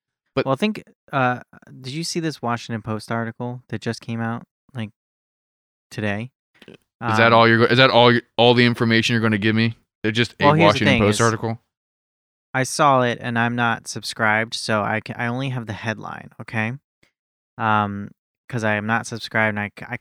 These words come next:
Speaker 2: try to scroll, it just won't let me. Um, so the, this is the, uh, headline. It says, "White House tells federal agencies to proceed with plans for Trump's February, February, February
Speaker 1: There we go.
Speaker 2: <laughs>
Speaker 1: Third time's a charm.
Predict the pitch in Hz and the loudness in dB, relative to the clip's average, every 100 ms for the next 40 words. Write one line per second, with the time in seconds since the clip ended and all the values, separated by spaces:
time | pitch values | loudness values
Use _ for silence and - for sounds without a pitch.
0 | - - - 117 110 - - 113 107 113 | -16 -12 -2 0 0 -6 -4 -2 -2 -8
1 | - 107 113 107 107 - 104 113 _ _ | -12 -10 -10 -8 -10 -12 -16 -18 _ _
2 | _ _ _ 113 107 104 101 - _ - | _ _ _ -4 -2 -2 -6 -20 _ -18
3 | - 120 113 113 110 - - _ 131 120 | -6 0 2 2 -2 -8 -20 _ -8 -8
4 | - 143 131 123 120 117 110 104 104 107 | -8 -6 -4 -6 -4 -2 0 0 0 -4
5 | - 113 107 110 107 107 - 107 107 120 | -10 -10 -8 -8 -12 -12 -10 -8 -2 -2
6 | 123 123 120 - - 120 113 - - 117 | 0 -2 -2 -8 -8 -4 -4 -6 -4 -2
7 | 117 113 113 110 110 - 113 110 - - | -2 -4 -8 -10 -12 -10 -8 -8 -12 -14
8 | 107 - 120 117 113 107 - - 117 110 | -10 -8 -4 -4 -4 -8 -12 -12 -6 -4
9 | 113 - 104 - - 110 - - _ 113 | -6 -8 -10 -10 -8 -8 -8 -16 _ -4
10 | 113 120 117 117 120 - 123 _ - 123 | -4 -6 -4 -4 -6 -8 -18 _ 0 0
11 | 127 131 123 127 123 117 _ 165 170 151 | 0 -2 -2 -4 -10 -18 _ 0 2 0
12 | 127 127 123 127 107 139 110 98 90 - | 0 0 0 2 4 6 6 4 2 2
13 | 123 120 117 95 - 78 73 | 0 2 0 -2 -6 -8 -8